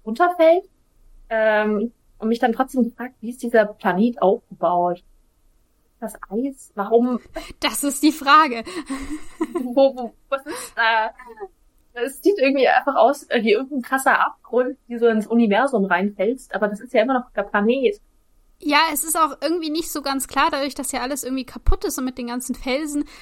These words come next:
Speaker 2: wie mal die Struktur war, ob irgendwie auf dem Planeten mehrere Ebenen gebaut wurden oder so, das sieht man ja alles nicht mehr. Ich hab auch beim, beim Anschauen von dem Film fand ich's teilweise sehr verwirrend, wo wir gerade sind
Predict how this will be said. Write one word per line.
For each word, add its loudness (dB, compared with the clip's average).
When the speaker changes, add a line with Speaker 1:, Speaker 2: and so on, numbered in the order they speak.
Speaker 2:
wie 0
mal -4
die -4
Struktur -4
war, 4
ob -8
irgendwie -4
auf -4
dem -4
Planeten -6
mehrere -4
Ebenen -4
gebaut -4
wurden -6
oder -6
so, -6
das -2
sieht -8
man -4
ja -2
alles -6
nicht -8
mehr. -8
Ich 0
hab 6
auch 0
beim, -4
beim 0
Anschauen -4
von -6
dem -6
Film -6
fand -6
ich's -8
teilweise -2
sehr -2
verwirrend, -2
wo -6
wir -4
gerade -2
sind -2